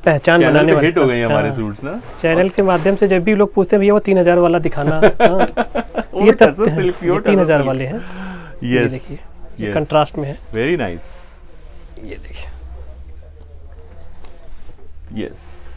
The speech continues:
Speaker 2: तो viewers, देखिए, फि-, अ, ये video आ चुका है, तो please जल्दी जल्दी grab कीजिए। जैसे
Speaker 1: जी।
Speaker 2: मैंने कहा था, हर fortnightly release होता है video on Metro Heights,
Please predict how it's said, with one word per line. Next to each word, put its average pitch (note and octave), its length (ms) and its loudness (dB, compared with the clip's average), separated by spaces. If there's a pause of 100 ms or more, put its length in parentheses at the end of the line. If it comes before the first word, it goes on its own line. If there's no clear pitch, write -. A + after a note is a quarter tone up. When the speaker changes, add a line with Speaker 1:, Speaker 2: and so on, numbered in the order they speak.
(1080)
Speaker 2:
तो E3 80 -2
viewers, F#3+ 220 2
देखिए, F3 340 -2
फि-, F#3 180 -2
अ, A#2+ 420 2 (400)
ये C3+ 140 -6
video D3+ 580 -2
आ A#2+ 120 4
चुका F3 240 -2
है, D#3+ 160 2
तो E3+ 120 -4
please E3+ 280 -6
जल्दी B2+ 180 -2
जल्दी E3 180 -2
grab C3+ 240 0
कीजिए। D3 360 -6
जैसे C#3 220 -6
Speaker 1:
जी। D3 60 -2
Speaker 2:
मैंने C#3+ 160 -6
कहा B2 180 0
था, D3+ 160 -4
हर B2+ 120 -2
fortnightly C3 540 -6
release B2 280 -4
होता B2 180 -6
है B2+ 60 -4
video A#2 340 -6 (160)
on A2 80 -6
Metro A2 300 -8
Heights, A#2+ 280 -8